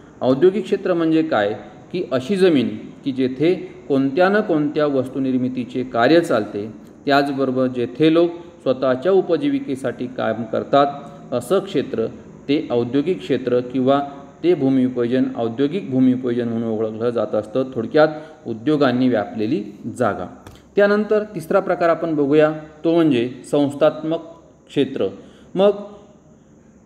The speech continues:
एखाद्या शहरामध्ये असणाऱ्या शैक्षणिक संस्था असतील,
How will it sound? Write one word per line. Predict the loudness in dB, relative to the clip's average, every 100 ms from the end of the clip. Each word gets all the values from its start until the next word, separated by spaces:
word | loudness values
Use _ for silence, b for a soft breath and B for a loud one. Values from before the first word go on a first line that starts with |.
| -6
एखाद्या | -4 2 4 4
शहरामध्ये | 4 4 6 6 4 -2 -4 -8 -10 -6
असणाऱ्या | -6 -4 0 2 0 -6 0
शैक्षणिक | 2 2 0 -2
संस्था | 0 0 0 2
असतील, | 0 0 -6 -8